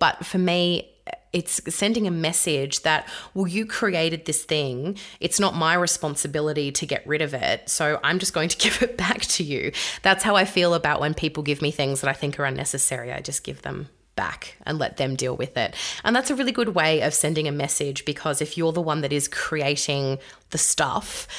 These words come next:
you also have the responsibility of disposing or rehoming that stuff. On that note, try to buy once and buy well. So we always do a lot of research. It's kind of what we're known for,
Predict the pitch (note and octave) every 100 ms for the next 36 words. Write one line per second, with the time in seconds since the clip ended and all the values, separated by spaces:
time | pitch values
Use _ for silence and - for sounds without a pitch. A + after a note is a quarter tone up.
0 | - - E3+ E3+ E3+ E3+ D3+ D#3 D3 C#3+
1 | - C3+ - C#3+ C#3+ D3+ D3 - D3 D3
2 | D3+ - D3+ D3+ D3 D3 D3 - D3 D3
3 | D3 D3 C#3 D3 - D3+ D3 A#2 A#2 -
4 | B2+ - - A#2+ A2+ - - - - -
5 | - - G#3 G3+ F#3 F#3+ F3 D#3 D3+ A3
6 | - - - - F#3 A3+ F#3+ F3+ E3 F#3
7 | E3 D3 D3 - - - E3 D3 - D3
8 | D3 D3 C#3+ - D3 C3 B2 C#3 - -
9 | - - F3 D#3+ D#3+ D#3+ E3+ F3+ G3 F#3+
10 | - F3+ F3+ F3+ E3+ E3 D3+ - D#3 D3+
11 | D3+ D3 C3+ C#3 - F#3 - - - -
12 | C#3+ D3 D3+ - - - - - - E3+
13 | E3+ D3 D3 - C#3 D3+